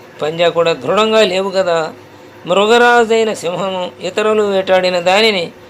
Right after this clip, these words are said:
ముట్టనైనా ముట్టవు కదా సింహం. తానే వేటాడుతుంది, తాను వేటాడి తాను తిని మిగిలింది వదిలిపెట్టేసి వెళ్ళిపోతుంది. దాయిని కూడా దాయదు సింహం తరువాతికి. మరి ఇది చూస్తే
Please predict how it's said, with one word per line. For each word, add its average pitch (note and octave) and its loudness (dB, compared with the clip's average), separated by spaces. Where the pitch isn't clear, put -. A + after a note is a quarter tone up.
ముట్టనైనా G#3 -4
ముట్టవు F3+ -4
కదా D3+ -4
సింహం. D#3+ -2
తానే F3 0
వేటాడుతుంది, E3+ 0
తాను F3+ 0
వేటాడి G3+ 0
తాను E3+ -2
తిని A3 0
మిగిలింది F3+ -6
వదిలిపెట్టేసి F3 -4
వెళ్ళిపోతుంది. C#3+ -8
దాయిని F#3+ 2
కూడా F3+ 0
దాయదు D#3+ -4
సింహం D3+ -12
తరువాతికి. E3 0
మరి A#3+ 2
ఇది G3+ -2
చూస్తే A3+ 2